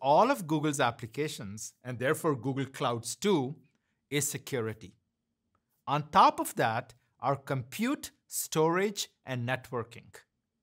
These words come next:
These allow you to process, store, and deliver business-changing insights, data pipelines,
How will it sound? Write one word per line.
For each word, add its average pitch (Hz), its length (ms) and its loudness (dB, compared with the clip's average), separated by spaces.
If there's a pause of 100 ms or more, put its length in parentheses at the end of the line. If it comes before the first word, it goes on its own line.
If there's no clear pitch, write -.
(460)
These 233 360 4
allow 156 320 8
you 175 160 2
to 151 140 -2
process, 220 920 4 (300)
store, 151 920 2 (240)
and 127 300 -4
deliver 135 800 2 (640)
business-changing 143 960 -2
insights, 113 800 -6 (400)
data 147 360 2
pipelines, 131 840 -4